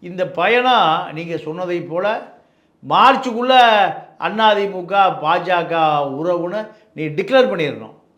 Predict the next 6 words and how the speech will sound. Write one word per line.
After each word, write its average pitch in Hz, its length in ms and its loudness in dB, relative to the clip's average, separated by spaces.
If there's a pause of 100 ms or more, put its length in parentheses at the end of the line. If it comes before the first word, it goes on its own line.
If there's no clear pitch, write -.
(460)
இல்லை 196 240 -4
என்றால் 208 720 2 (560)
சம்மந்தி 185 480 -6
கைது 147 260 -6 (100)
செய்யப்படுவார். 107 520 -14 (340)
எடப்பாடியினுடைய 170 840 -4